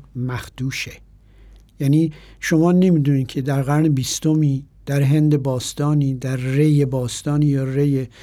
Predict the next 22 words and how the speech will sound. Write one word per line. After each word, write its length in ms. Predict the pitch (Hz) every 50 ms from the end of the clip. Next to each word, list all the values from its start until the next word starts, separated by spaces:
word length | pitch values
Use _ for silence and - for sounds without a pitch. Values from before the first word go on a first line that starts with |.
| - - - -
شهر 380 | - - 151 135 110 - -
ری 340 | 123 123 123 135 143 139 127
امروزه. 600 | 117 120 123 117 117 143 139 127 - 113 107 104 - - - - - - - - - - - - - - - -
به 180 | 135 139 156
این 220 | 151 180 190 214 226
دلیل 320 | 226 220 214 220 233 226
است 260 | 226 220 - - -
هدایت 540 | 175 160 156 - 165 151 160 156 165 190 202
می‌دونه 520 | 208 208 220 240 240 208 208 165 135 131
که 360 | 117 - - 131 117 110 110 - - - - - - - - - - - - - -
اسطوره 840 | 170 151 147 - - - 156 135 131 135 143 151 165 175 180 190
زمان 920 | 190 160 131 127 139 143 139 143 143 143 151 170 190 208 214 202 196 185 180
نداره، 580 | 170 180 175 156 143 110 90 78 82 80 73 76 - - _ _ - - - -
در 180 | - 107 90 110
واقع 240 | 123 120 120 135
فرازمانه 1200 | 139 - - - 156 151 135 131 135 131 123 120 139 131 123 131 139 147 147 147 117 98 92 95 - - _ 117
و 120 | 117 127
فرامکانه. 1000 | 135 - - 139 123 123 123 120 113 120 120 107 - - - - - - - - - - - - - - - -
مکانش 600 | 170 170 165 160 - 180 196 220 233 233 - -
هم 120 | 165 151
شما 280 | 135 - 147 143 151 156
نمی‌دونید 480 | 156 165 196 196 170 151 143 131 135